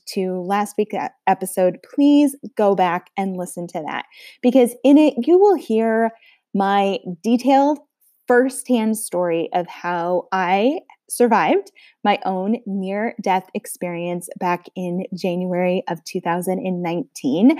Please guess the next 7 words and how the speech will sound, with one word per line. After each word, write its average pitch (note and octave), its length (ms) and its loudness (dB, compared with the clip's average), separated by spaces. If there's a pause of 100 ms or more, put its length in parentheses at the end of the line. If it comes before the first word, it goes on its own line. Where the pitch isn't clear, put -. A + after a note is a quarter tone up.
(380)
And G#3+ 560 4 (100)
with B3+ 380 4 (180)
my F#3+ 680 0 (760)
firsthand C#4 520 4
experience G#3 800 0
of F#3 280 4
surviving A#3+ 800 2